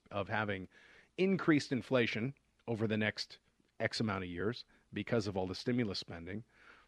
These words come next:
not only do we have a lot of pressure on our entitlement plans like Medicare, the cost of insurance going up,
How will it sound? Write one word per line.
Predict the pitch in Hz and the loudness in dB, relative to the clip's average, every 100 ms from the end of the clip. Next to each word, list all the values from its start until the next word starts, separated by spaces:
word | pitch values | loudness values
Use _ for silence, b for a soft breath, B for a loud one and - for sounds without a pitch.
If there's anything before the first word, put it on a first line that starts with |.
| - | -6
not | 107 127 165 | 4 6 6
only | 135 123 | 6 4
do | 110 | 4
we | 113 107 | 2 4
have | 110 104 - | 2 2 0
a | |
lot | 110 104 160 | -2 4 6
of | 160 | 4
pressure | - 143 - 127 101 - | 6 4 6 4 2 0
on | 104 104 92 | -2 -2 -2
our | 98 98 | -2 -2
entitlement | 90 92 123 147 117 87 - | -2 -2 0 2 0 -2 -8
plans | 98 92 107 98 | -6 -4 -4 -4
like | 95 90 - | -6 -8 -10
Medicare, | 98 98 104 - 107 95 101 101 | -4 0 0 -2 -2 0 -2 -4
the | |
cost | - 95 92 - | -4 -4 -4 -6
of | 90 | -8
insurance | 85 - 95 92 | -4 -4 -4 -6
going | - 95 87 87 | -6 -6 -6 -6
up, | 92 | -8